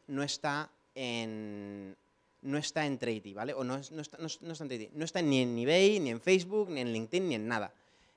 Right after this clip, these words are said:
Pero yo sí. Si yo hago una... Eh, si yo firmo en Treity, con, que es un clic básicamente,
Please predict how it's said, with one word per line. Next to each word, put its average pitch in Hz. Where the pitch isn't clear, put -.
Pero 135
yo 143
sí. 131
Si 131
yo 175
hago 143
una... 170
Eh, 113
si -
yo 151
firmo 170
en 160
Treity, 156
con, 95
que 104
es 107
un 107
clic 143
básicamente, 113